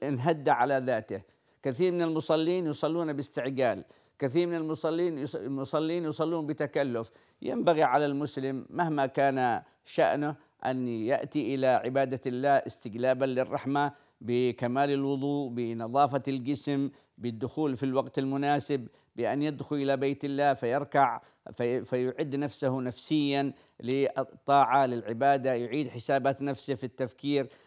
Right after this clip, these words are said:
حتى يدخل إلى صلاته وهو كامل الاطمئنان. "فإذا اطمأننتم فأقيموا الصلاة،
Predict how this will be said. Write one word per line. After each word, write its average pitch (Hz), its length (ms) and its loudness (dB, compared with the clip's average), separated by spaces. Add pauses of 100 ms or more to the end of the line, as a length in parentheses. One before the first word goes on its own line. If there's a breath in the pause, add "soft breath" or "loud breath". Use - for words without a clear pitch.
حتى 147 340 0
يدخل 165 260 0
إلى 139 200 0
صلاته 147 440 0
وهو 127 220 0
كامل 131 340 2
الاطمئنان. 110 640 -4
"فإذا 147 360 0
اطمأننتم 147 1080 -4
فأقيموا 131 560 -4
الصلاة، - 440 -10